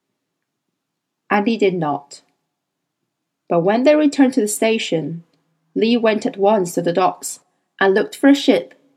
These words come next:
that could give him passage to the mouth of the Yenisei.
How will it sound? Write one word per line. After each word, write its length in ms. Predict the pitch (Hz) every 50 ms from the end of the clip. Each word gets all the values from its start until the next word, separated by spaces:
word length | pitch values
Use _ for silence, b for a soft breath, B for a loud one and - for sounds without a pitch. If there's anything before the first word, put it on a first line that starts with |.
| _ _
that 160 | - 202 202 -
could 180 | - 196 -
give 180 | - 202 208 208
him 160 | 269 254 262
passage 580 | - 254 233 - - - 170 165 180 - - _
to 120 | - 196
the 100 | 180 185
mouth 320 | 180 175 180 214 196 208 -
of 100 | 240 214
the 140 | - 226 214
Yenisei. 580 | 202 190 175 185 185 - 165 160 160 170 180